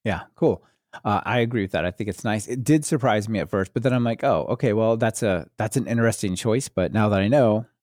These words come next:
I should use optional. So here's a case of a function, and it's just some foo bar example, but they have a, a bar parameter,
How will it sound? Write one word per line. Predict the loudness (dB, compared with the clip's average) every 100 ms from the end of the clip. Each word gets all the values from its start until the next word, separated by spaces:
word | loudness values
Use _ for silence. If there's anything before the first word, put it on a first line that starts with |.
| _
I | -8
should | -8 -6 -4
use | -6 -6 _ -4
optional. | -4 -4 -12 -12 _ _ -2
So | 0
here's | 4 4 4
a | 2
case | 2 0 -2
of | 0
a | 2 2
function, | 0 -4 -2 -6 -6 -6
and | -4 -2
it's | -4 -8 -16 -20 -16
just | -12 -12 -4
some | -2 -2 -6 -8
foo | -8
bar | -2 0 0
example, | -2 -4 -4 -4
but | -2
they | 0
have | 0 0 0
a, | -2 _ _ _ -6
a | -6
bar | -2 2 2 2
parameter, | 0 -2 0 0 -2 0 -2